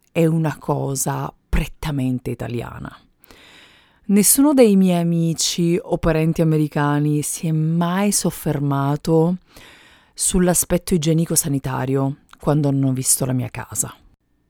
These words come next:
Devo dire che inizialmente mi sono chiesta se fosse una domanda reale, ossia se, se esistesse una reale preoccupazione per l'igiene della mia casa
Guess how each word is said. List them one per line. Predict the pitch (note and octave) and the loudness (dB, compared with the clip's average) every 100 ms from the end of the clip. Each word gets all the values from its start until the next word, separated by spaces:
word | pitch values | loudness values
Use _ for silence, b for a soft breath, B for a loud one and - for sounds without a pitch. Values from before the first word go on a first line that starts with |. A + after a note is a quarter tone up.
| _ | _
Devo | A#3+ F#3+ B3 | 0 4 6
dire | E4+ D5 A4+ | 6 4 4
che | F3+ C#3 - | 2 2 2
inizialmente | A3+ A#3 - - A#3 A3 E3 B2 B2 C3 - F2+ - | 6 6 6 0 2 2 0 -4 -10 -10 -8 -8 -2
mi | A3 A#3 | 2 4
sono | C4+ C4+ | 4 2
chiesta | C4+ F4+ C#4+ | 0 -2 -2
se | A3 D#3+ | -2 -4
fosse | D#3 - E3 | 0 0 2
una | C#3+ | 0
domanda | D3+ D3 D#3 D3 | 2 2 2 2
reale, | C3+ A#2+ - A2 B2 - | 0 -4 -8 -10 -10 -8
ossia | - - A3 F3 - _ B B B B B | -6 2 6 6 4 _ B B B B B
se, | - A3 - | -2 0 0
se | G3 G#3+ G#3+ | 0 2 4
esistesse | G#3+ G#3 - G#3+ D#3+ - D#3+ C#3+ | 4 4 4 4 4 4 2 2
una | E3+ F3+ F3+ | 4 4 4
reale | F#3 D#3+ D3+ | 4 4 2
preoccupazione | F3 - G#3 G#3 - C4+ B3+ | 2 0 0 0 4 6 8
per | F3+ C#3+ | 6 -2
l'igiene | C#3+ D#3+ C#3+ E3 B2+ A#2+ B2+ | 0 -2 0 0 0 -4 -4
della | C3 D3 | -2 0
mia | F3+ G#3 | 0 -2
casa | - C4+ E4 D#4+ E4 D#4+ D#4+ | -2 -2 -2 2 4 4 2